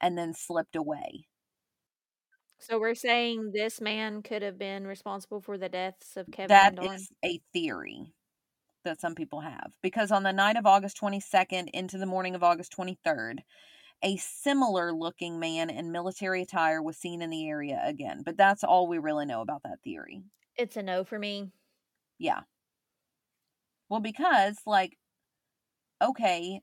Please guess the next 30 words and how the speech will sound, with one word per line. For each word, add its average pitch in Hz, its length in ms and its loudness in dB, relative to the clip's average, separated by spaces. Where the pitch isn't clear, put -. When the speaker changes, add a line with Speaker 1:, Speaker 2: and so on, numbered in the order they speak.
Speaker 1:
um, 185 440 0
Kevin 247 420 2
was 202 200 0
hit 220 280 -4
in 190 140 -6
the 180 80 -4
face 190 540 -6
with 185 240 -8
the 180 100 -4
butt 165 320 4
of 160 120 -2
a 160 60 -4
gun, 143 460 -4
which 175 180 -8
we 190 100 0
believe 180 380 -4
was 151 180 -4
Don 160 300 0
Speaker 2:
Mm-hmm. 185 100 -8
Speaker 1:
Henry's 147 640 -6
rifle. 156 640 0
But 190 120 -8
then 202 360 0
Don 214 240 2
Henry 214 380 -4
was 160 180 -6
stabbed 175 480 2
in 165 120 -6
the 151 60 -2
back. - 480 -2